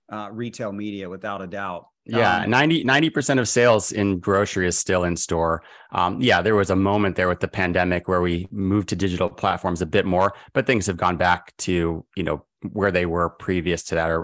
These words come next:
Speaker 2: or mostly in that direction. Um, one other little point that you mentioned is w-, we're walking through the aisles with our eyes up. Um, <laughs> even when you're watching T V that's ad supported these days, everybody has their nose buried in their screen. So you don't have the second screening problem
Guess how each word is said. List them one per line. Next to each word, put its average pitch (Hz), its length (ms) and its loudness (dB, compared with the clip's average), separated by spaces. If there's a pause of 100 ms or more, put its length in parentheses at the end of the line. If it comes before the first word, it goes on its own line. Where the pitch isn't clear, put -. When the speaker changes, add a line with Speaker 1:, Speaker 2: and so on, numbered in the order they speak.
Speaker 2:
or 90 260 -4
mostly 98 640 0
in 82 100 -2
that 80 140 -4
direction. 80 480 -4 (400)
Um, 92 320 0
one 127 180 4
other 110 180 4
little 104 180 2
point 92 300 -2
that 90 100 -4
you 95 100 0
mentioned 90 460 0
is 90 280 -2 (480)
w-, 107 160 -8
we're 113 200 2
walking 113 340 4
through 101 120 0
the 98 100 2
aisles 98 320 4
with 90 100 -4
our 92 100 0
eyes 85 280 0
up. - 320 -2 (200)
Um, 82 300 -4 (180)
<laughs> - 140 -18
even 120 300 2
when 135 180 2
you're 107 140 2
watching 104 400 2
T 98 160 -2
V 95 100 0
that's 92 160 -2
ad 90 240 0
supported 117 360 -2
these 117 160 0
days, 120 200 2
everybody 98 320 2
has 92 180 0
their 87 120 -2
nose 85 240 0
buried 90 320 0
in 87 80 -2
their 78 100 -4
screen. 90 420 -2
So 90 300 -2
you 104 80 -2
don't 113 140 2
have 113 160 2
the 95 60 0
second 92 340 0
screening 87 400 -2
problem 82 440 -2